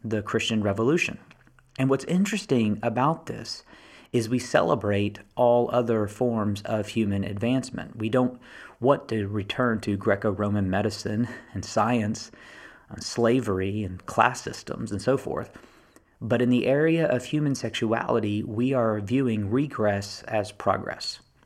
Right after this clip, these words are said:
Now, of course, you can say, "This is the one area where we need to return, that Christianity's sexual ethic ruined the world." But historically speaking, it's tough to make that case. Monogamous marriages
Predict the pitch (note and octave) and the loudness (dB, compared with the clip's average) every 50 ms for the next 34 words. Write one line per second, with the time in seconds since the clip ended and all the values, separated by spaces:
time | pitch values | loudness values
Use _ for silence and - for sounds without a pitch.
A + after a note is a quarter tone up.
0 | _ _ _ _ _ _ _ _ _ _ _ _ - - - D3 C3+ B2+ - - | _ _ _ _ _ _ _ _ _ _ _ _ -12 -2 2 4 4 4 6 4
1 | D3 C3+ - D3+ D#3+ D#3 A#2+ G2 G2 - - D3 D3+ D3 A2+ G2 G2 G2 G2+ - | 2 2 2 -2 -2 0 -2 -2 -4 0 4 6 6 6 6 4 0 -2 -6 -10
2 | - - - - - - - - - A2+ G#2 G#2 C3 B2+ C3 B2 A#2 G2+ A2 G#2+ | -16 -20 -20 -20 -20 -20 -20 -14 -10 -2 2 4 4 4 4 0 0 0 0 2
3 | G#2 G#2+ G#2+ G2+ G#2 - A#2 A2+ A#2 A2+ G#2 F#2 F#2+ F#2 F#2 F2+ - G#2 G#2+ G#2 | 2 2 2 2 0 0 0 2 2 2 2 0 -2 -2 -4 -4 -4 -2 0 2
4 | G#2 G#2 G#2+ G#2 G2+ G2 F#2+ E2+ - - G#2+ G2 G2 G2+ - - - C3 G2+ - | 2 2 2 2 0 0 -2 -4 -4 -4 -4 -4 -4 -4 -2 2 2 2 2 2
5 | - - - - A2+ A2 - - - - B2 - - - A#2+ G#2 G#2+ G#2+ G#2 G2+ | -2 -6 -2 0 0 0 0 -2 -2 0 0 0 0 -2 -2 0 0 0 -2 -2
6 | F#2+ G#2 G2+ G2 F#2+ G2+ - - - - - - - - - B2+ A#2 - - A2 | -2 -2 -2 -2 -4 -6 -10 -18 -20 -20 -20 -20 -4 2 2 4 4 4 2 2
7 | G#2 G2+ - A#2+ G#2 - A2 G2+ - G#2 G#2+ A2 A2+ A#2 A2+ G#2 G2 F#2+ F2+ G2+ | 2 2 0 -2 -2 -2 -4 -4 -2 -2 0 2 4 4 2 2 0 -2 0 2
8 | A#2 B2+ B2 - - - - - - - - _ _ _ _ _ _ - - A#2 | 2 2 2 0 -4 -8 -12 -14 -20 -20 -20 _ _ _ _ _ _ -8 -4 0
9 | G#2+ A#2+ B2 - - F#3 - G2+ - A2 - - - F3+ - A#2+ G#2 G#2+ G2+ - | 2 2 2 2 2 0 2 2 0 -2 0 0 0 2 2 2 0 -2 -2 -2
10 | - E3 E3 - - G#2+ G#2+ G#2+ G#2 - F2+ F2 - - D3 D3 - - - - | 0 -2 0 0 0 0 0 0 0 -2 -4 -4 -4 -6 -6 -6 -6 -8 -16 -20
11 | - - - _ - - - - - - _ - A#2 A2+ A2+ A2+ A#2+ B2+ C3 C#3 | -20 -20 -20 _ -20 -20 -20 -20 -20 -16 _ -2 2 4 6 6 6 6 6 4
12 | D3+ D#3+ D3+ - - A2+ G#2+ G#2 G#2 G#2 G#2 G#2 A2+ A2 A#2 A#2 - - - | 4 2 0 0 0 0 2 4 4 4 2 2 0 -2 -2 -2 -6 -10 -12